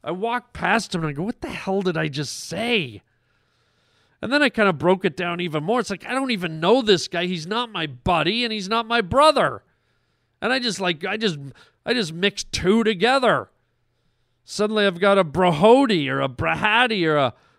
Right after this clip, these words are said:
bruddy or a bud bruddy. It's just like,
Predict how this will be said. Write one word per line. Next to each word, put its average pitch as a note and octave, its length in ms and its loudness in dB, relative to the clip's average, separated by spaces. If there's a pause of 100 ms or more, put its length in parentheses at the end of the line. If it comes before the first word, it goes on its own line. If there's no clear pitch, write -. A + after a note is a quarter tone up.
(120)
bruddy F#3 720 2
or C#3 100 -2
a C3 220 0 (720)
bud F#3+ 400 2
bruddy. G3 640 0 (960)
It's - 100 -14
just G#3+ 220 -8
like, E3+ 160 -4